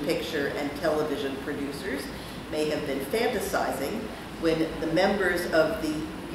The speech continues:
U S Writers Guild went on strike a few years ago for a decent share of the income from new media platforms such as the internet.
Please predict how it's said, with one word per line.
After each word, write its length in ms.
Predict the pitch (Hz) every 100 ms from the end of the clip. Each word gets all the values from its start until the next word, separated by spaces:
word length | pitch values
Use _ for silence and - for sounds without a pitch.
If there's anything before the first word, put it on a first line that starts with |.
| 175
U 80 |
S 280 | 165 - - -
Writers 520 | 165 220 233 165 156 -
Guild 540 | - 143 - 190 202 - - -
went 200 | 180 180
on 200 | 160 147
strike 460 | - - 311 - - - -
a 60 | -
few 280 | - 156
years 320 | 147 143 143 143
ago 280 | 131 139 214 196
for 80 |
a 100 | 165 170 180
decent 480 | 175 180 - 208 208
share 600 | - - 214 160 131 139
of 240 | - - -
the 240 | 143 -
income 520 | 208 233 - - - - - - -
from 220 | 156 156
new 160 | 170 185 185
media 380 | 180 170 151 143 - -
platforms 800 | 214 208 - - 139 131 135 147 -
such 380 | - - 156 -
as 300 | 139 131 135 -
the 240 | 143 170
internet. 640 | 170 - 131 117 - -